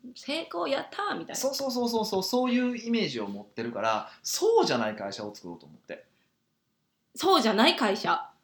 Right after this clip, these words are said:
Speaker 2: そ-、それはだって普通の一般的な価値観やから、
Speaker 1: はい。
Speaker 2: 一般的な価値観にのっとった
Speaker 1: うん。
Speaker 2: 会社ってダサいよねっていう、まあ。
Speaker 1: そこで切っ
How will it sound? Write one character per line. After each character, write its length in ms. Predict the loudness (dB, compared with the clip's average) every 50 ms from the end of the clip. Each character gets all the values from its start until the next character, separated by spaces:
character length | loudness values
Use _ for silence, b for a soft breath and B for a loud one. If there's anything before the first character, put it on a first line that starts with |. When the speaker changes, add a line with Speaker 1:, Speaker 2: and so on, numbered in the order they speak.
| -6 -4
Speaker 2:
そ-、 240 | 0 2 4 4 4
そ 100 | 6 8
れ 60 | 8
は 60 | 8
だ 60 | 8
っ 40 | 8
て 60 | 6
普 120 | 4 0 -4
通 240 | -2 0 2 2 2
の 100 | 2 2
一 200 | 0 0 4 6
般 160 | 6 6 6
的 120 | 4 2
な 80 | 0 -2
価 140 | -2 -4 -4
値 100 | -4 -4
観 120 | -4 -4
や 60 | -2
か 60 | 0
ら、 100 | 2 4
Speaker 1:
は 160 | 4 2 B B B B
い。 60 | -6
Speaker 2:
一 60 | 0 2
般 180 | 4 4 4
的 120 | 4 2 2
な 100 | 2 2
価 100 | 0 -2
値 100 | -4 -4
観 120 | -6 -6
に 400 | -6 -6 -8 -10 -8 -6 -4 -2
の 120 | 0 -2 -2
っ 80 | -4 -8 _ _ _ _
と 220 | 0 0 0 0 -2 -6
っ 40 | 0
た 400 | 4 4 6 6 4 2 0 -6 -10
Speaker 1:
う 40 |
ん。 160 | -12 -12 -12 -14 -12 -8
Speaker 2:
会 260 | -4 -2 -2 -2 -2
社 220 | -2 -2 -2 -2
っ 160 | -2 -4 -8
て 100 | -16 -6
ダ 160 | 0 2 2 4
サ 160 | 4 4 2
い 80 | 2
よ 80 | 0 -4
ね 180 | -8 -10 -12 -14 _
っ 40 | _
て 80 | -6 -6
い 100 | -4 -4
う、 60 | -2
ま 280 | -2 -2 -2 -4 -8 -16 -20
あ。 40 | -20 -20
Speaker 1:
そ 200 | -16 -12 -10 -8
こ 240 | -6 -4 -2 -2 0
で 200 | 0 0 0 -2
切 180 | -6 -10 -12
っ 60 | -12